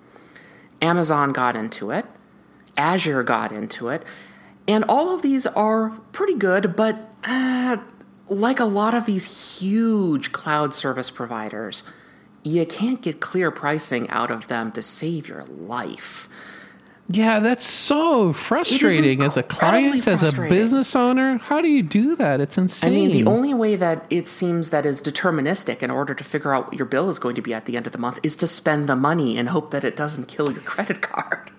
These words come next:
Speaker 2: Yeah, right. And then try to figure out what you did and the ways of changing it. And then, hell, uh, you're supposed to just be charged that every month from now on, I suppose.
Speaker 1: And it's just a pain. And
Speaker 2: Mm-hmm.
Speaker 1: it, it wasn't any fun whatsoever.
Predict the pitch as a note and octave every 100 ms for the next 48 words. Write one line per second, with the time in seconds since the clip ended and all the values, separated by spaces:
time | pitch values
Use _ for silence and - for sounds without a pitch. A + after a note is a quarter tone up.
0 | - - - - - - - - D3+ F#3
1 | G3 D3 D3 F#3+ D3 B2+ - E3+ F3 E3+
2 | E3+ D#3+ F#3 E3+ D3 E3+ E3 C#3+ C#3+ C#3
3 | C3 C3 A#2 D3 D3 A#2 A#2+ B2 C3 B2+
4 | - D3 C#3+ C3 A2+ A2+ A#2+ B2 B2 A#2+
5 | B2 D3+ C#3 B2 A#2+ B2 B2+ C3 - C#3
6 | C#3 - C3+ C#3 - C#3 C3+ - - C#3+
7 | D3 C3+ D3+ D#3+ D#3 D#3 D#3+ E3 F#3 F#3+
8 | - E3 F3 F#3+ B3+ G#3+ C#3 C#3 C#3+ C#3+
9 | C3+ G3+ F#3 E3 - A#3 A3+ G3 - -
10 | - F3+ F#3 C#4 F3+ A2 G#2 - - -
11 | - - - F3+ G3 F#3 F3 C3 C3+ C#3
12 | C#3+ C#3+ D#3+ - - - F3+ - F3 G3
13 | C4 B3+ - - F#3 G3 E3 - - E3
14 | C3 A#2+ C3 C3 - A2 A#2+ G2+ - -